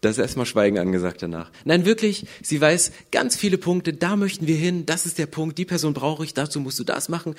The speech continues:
Wirklich auch ein Stück direktiver als ich, wo ich immer versuche, von hinten zu motivieren und Leute von vorn zu begeistern. Und jetzt ergeben sich, aus diesen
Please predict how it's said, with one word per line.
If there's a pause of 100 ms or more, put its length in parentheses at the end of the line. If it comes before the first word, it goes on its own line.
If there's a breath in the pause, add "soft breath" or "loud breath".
(200 loud breath)
Wirklich (240 loud breath)
auch (180)
ein
Stück
direktiver
als
ich,
wo
ich
immer
versuche,
von
hinten
zu
motivieren
und
Leute
von
vorn
zu
begeistern. (1160 loud breath)
Und
jetzt
ergeben
sich, (200)
aus
diesen